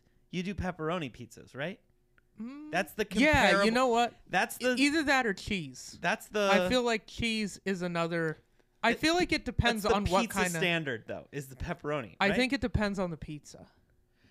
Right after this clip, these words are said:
Speaker 1: But you were commenting how they had the good pepperoni.
Speaker 2: They do. They have the stuff that, like, folds up into the cup.
Speaker 1: Right. So would you, the, I worked at a pizza place. We put the pepperoni under the cheese. That was, like, the thing. And you know what? It was more of a nightmare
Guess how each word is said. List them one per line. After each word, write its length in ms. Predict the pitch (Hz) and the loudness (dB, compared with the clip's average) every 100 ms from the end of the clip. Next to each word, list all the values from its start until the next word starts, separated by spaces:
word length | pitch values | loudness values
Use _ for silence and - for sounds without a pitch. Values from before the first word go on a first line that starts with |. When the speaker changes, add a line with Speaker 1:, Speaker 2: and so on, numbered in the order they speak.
| _ | _
Speaker 1:
But 80 | - | -12
you 120 | 196 285 | -6 -6
were 60 | |
commenting 520 | 277 - 302 302 233 180 | -6 -4 -2 -2 -4 -6
how 220 | 160 160 | -6 -6
they 100 | 160 | -6
had 160 | 170 | -6
the 80 | 156 | -8
good 380 | 135 - 160 147 | -12 -12 -12 -10
pepperoni. 500 | 147 147 139 156 196 | -12 -12 -10 -10 -2
Speaker 2:
They 120 | 196 | -2
do. 420 | 165 190 196 180 | 0 0 2 0
They 160 | 151 151 | -2 0
have 180 | 170 160 | 0 -2
the 140 | 160 | -6
stuff 320 | - 185 165 - | -4 -4 -4 -4
that, 140 | 175 | -4
like, 180 | 165 160 | -4 -6
folds 340 | - 175 165 | -2 -2 0
up 200 | 165 - | -4 -4
into 180 | 165 156 | -6 -6
the 100 | 143 | -10
cup. 280 | - 185 170 | -8 -8 -2
Speaker 1:
Right. 220 | 214 151 - _ | -2 -4 -10 _
So 400 | - 175 160 - _ | -8 -6 -6 -8 _
would 200 | 160 180 | -4 -4
you, 140 | 202 247 _ _ - 160 | -4 -8 _ _ -20 -12
the, 120 | 165 - | -12 -4
I 140 | 151 | -2
worked 220 | 196 185 | -2 -6
at 80 | 175 | -10
a 40 | |
pizza 220 | 156 156 180 | -10 -12 -8
place. 260 | 147 127 | -8 -8
We 140 | 139 190 | -10 -8
put 220 | 214 - | -10 -10
the 80 | 151 | -6
pepperoni 500 | 156 135 127 120 110 | -6 -4 -6 -6 -12
under 340 | 110 113 143 160 | -14 -12 -10 -10
the 100 | 180 | -12
cheese. 540 | - 208 214 226 - | -12 -12 -12 -14 -8
That 160 | 156 143 | -6 -6
was, 140 | 135 | -8
like, 200 | 139 - | -10 -10
the 100 | 123 | -16
thing. 380 | - 135 147 190 - - - _ | -8 -6 -6 -10 -16 -20 -20 _
And 180 | 156 160 | -8 -4
you 80 | 160 | -2
know 140 | 180 | -2
what? 320 | 180 147 196 _ | -2 -4 -6 _
It 100 | 151 | -8
was 180 | 175 156 | -8 -8
more 220 | 165 180 | -6 -6
of 80 | 185 | -4
a 60 | 175 | -6
nightmare 640 | 170 202 175 156 151 160 | -6 -8 -6 -6 -6 -10